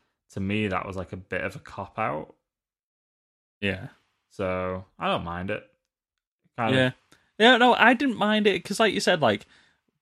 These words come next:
Speaker 2: gr-, uh, when this came out, like, we were watching, like, the Spider-Man nineties animated show on T V at the same time 'cause it was coming out.
Speaker 1: Yeah.
Speaker 2: I-, in the U K, it was still airing on the T V, like,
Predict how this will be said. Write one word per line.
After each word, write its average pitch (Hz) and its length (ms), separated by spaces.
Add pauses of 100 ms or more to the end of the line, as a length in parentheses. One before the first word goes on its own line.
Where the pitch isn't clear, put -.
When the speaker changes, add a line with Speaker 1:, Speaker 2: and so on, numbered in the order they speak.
(120)
Speaker 2:
gr-, 175 60
uh, 180 220 (300)
when 143 420
this 165 220
came 151 300
out, 120 220
like, 101 240
we 123 140
were 131 120
watching, 117 500
like, 98 200
the 107 60
Spider-Man 98 640
nineties 104 380
animated 101 460
show 92 220
on 90 120
T 95 200
V 92 140
at 90 80
the - 60
same 92 220
time 92 240
'cause 92 160
it 92 60
was 92 100
coming 98 240
out. 87 220 (260)
Speaker 1:
Yeah. 98 200
Speaker 2:
I-, 113 60
in 113 320
the 117 100
U 110 160
K, 95 240
it 92 40
was 90 100
still 98 240
airing 92 240
on 90 160
the 90 100
T - 260
V, 92 220
like, 92 220